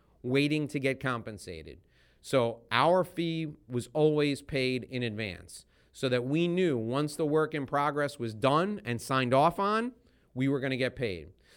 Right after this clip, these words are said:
It's very much like getting a retainer in the practice of law. So when I went into Pfizer and to I B M, notorious companies for paying net sixty, net ninety, I B M net one twenty, knowing that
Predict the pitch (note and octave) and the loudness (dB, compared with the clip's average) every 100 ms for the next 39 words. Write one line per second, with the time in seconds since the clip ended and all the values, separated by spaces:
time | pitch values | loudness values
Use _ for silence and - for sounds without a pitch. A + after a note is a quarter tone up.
0 | _ C3+ E3 G#3+ G3 F#3+ E3+ D3+ D3 D3 | _ 2 6 6 6 2 2 2 2 0
1 | C#3+ B2 - F3 D3+ B2 A#2+ A#2+ - A2+ | 0 0 0 -2 0 -2 -4 -6 -4 -6
2 | A2 A#2 C3+ D#3+ G3 F#2 - _ _ _ | -6 -10 -4 -2 -2 -4 -12 _ _ _
3 | _ _ _ _ _ - C#3 B2 C#3 F3 | _ _ _ _ _ 0 2 2 2 2
4 | E3 E3 E3 E3 D#3 C#3 B2+ C3 C3 D3+ | 2 0 0 0 2 2 0 2 2 2
5 | C#3+ D#3+ D#3 C3+ D3 C3+ C#3+ C3+ C#3+ E3 | 2 2 2 -2 -2 0 0 0 -2 -2
6 | D3+ C#3+ - C#3+ D3 C#3+ - G3 A3 C#3 | -2 -4 -4 -2 0 -2 0 4 4 2
7 | G#2 - C3 A#2 G#2+ F#2+ E2 - B2 - | -2 -6 -4 -4 -4 -8 -10 -4 -4 0
8 | D#3 D3 C3+ B2 A#2 A2+ - E3+ - C#3 | 0 0 -2 -4 -6 -8 -4 -6 -4 -4
9 | A#2 G#2+ C3 C3+ B2+ A2 A2 A#2 B2 A#2+ | -4 -4 -4 -2 -2 -2 -2 -2 -2 -4
10 | A2+ A2 G2+ A2 A2 D3 C#3 F#2 F#2 _ | -4 -6 -4 -6 -6 -6 -6 -6 -12 _
11 | _ _ _ - C#3+ E3+ G#3 G3+ F#3 D#3+ | _ _ _ -6 4 6 6 4 2 4
12 | D3+ C#3+ - | 4 4 -2